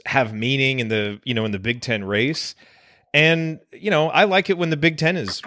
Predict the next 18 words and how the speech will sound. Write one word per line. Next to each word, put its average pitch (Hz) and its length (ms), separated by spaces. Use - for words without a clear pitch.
good. 95 320
Like, 107 140
I'm, 147 340
I'm 147 160
happy. 127 640
I 107 40
mean, 123 140
even 139 220
though 127 180
Indiana 127 360
kinda 120 320
entered 120 240
the 107 60
season 117 460
where 110 100
everybody's 113 380
just 110 180
like, 104 280